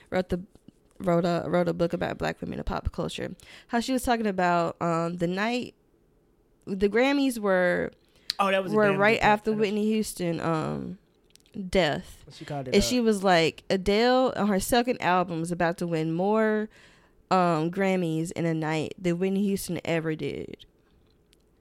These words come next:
Speaker 1: And then, you know, how Lemonade was snubbed in favor of, like, Adele's, um, was it the twenty-one album?
Speaker 2: Twenty-five.
Speaker 1: Twenty-five?
Speaker 2: I
Speaker 1: What's
Speaker 2: remem-
Speaker 1: this one, thirty?
Speaker 2: I don't,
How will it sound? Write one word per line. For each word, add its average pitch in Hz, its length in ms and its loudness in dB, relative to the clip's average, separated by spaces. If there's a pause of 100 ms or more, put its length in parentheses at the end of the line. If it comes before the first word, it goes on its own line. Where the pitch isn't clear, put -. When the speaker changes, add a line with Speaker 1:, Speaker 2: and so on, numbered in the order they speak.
(540)
Speaker 1:
And 208 200 4
then, 185 440 4
you 202 120 -2
know, 156 500 0
how 180 440 2
Lemonade 202 680 0
was 196 140 -6
snubbed 208 840 2
in 180 160 0
favor 190 460 0
of, 165 320 -2
like, 131 280 -8
Adele's, 175 880 -2
um, 147 680 -10 (920)
was 170 220 -8
it 143 220 -10
the - 140 -14
twenty-one 190 640 -8
album? 311 480 -10 (160)
Speaker 2:
Twenty-five. 139 580 -10 (260)
Speaker 1:
Twenty-five? 269 640 -8
Speaker 2:
I - 240 -20
Speaker 1:
What's - 140 -4
Speaker 2:
remem- 311 60 -4
Speaker 1:
this - 200 -4
one, 165 200 -10
thirty? 359 340 -8 (420)
Speaker 2:
I 135 60 -12
don't, 156 140 -6